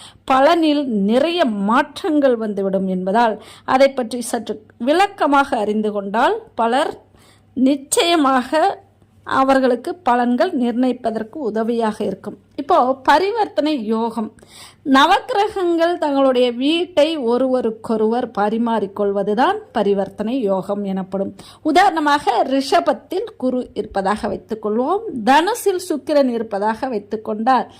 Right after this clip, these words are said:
சுக்கிரனுடைய வீட்டில் குருவும் குருவினுடைய வீட்டில் சுக்கிரனும் நின்று வீட்டை தங்களுக்குள்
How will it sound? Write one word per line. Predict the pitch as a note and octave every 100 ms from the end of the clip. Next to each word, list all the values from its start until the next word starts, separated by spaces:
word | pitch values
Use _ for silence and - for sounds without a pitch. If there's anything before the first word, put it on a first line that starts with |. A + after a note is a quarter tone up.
| - - -
சுக்கிரனுடைய | F#4+ G4 A#4+ D#5 B4 F#4+ D4+ C#4
வீட்டில் | B3+ C#4 C#4 D4 C#4+ G#3+
குருவும் | B3+ D4 D#4 D#4 C#4+ - _ A3
குருவினுடைய | B3+ F#4 C5 A#4+ A#4 F4 D4+ C#4+ C#4 C4
வீட்டில் | A#3+ B3+ C4 B3+ A3
சுக்கிரனும் | - B3+ D#4 A#3+ A3 C#4
நின்று | A#3+ A3 A#3+ D4+ A#3+ C4
வீட்டை | C#4 C#4 A#3 C4 D4+
தங்களுக்குள் | C4+ B3 C#4 C4 A3 D#4